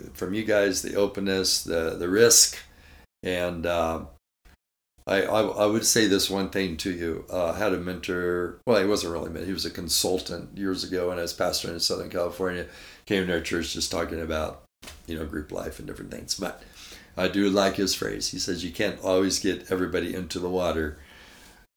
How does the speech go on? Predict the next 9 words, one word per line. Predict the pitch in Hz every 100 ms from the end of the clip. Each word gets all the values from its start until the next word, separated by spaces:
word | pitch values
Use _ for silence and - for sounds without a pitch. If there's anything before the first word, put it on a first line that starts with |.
| -
but | - 92 90 -
if | 92 98
you |
get | 87 98
them | 104 98
down | 92 95 92 85
to | 87
the | 85
beach, | 78 85 78 76 -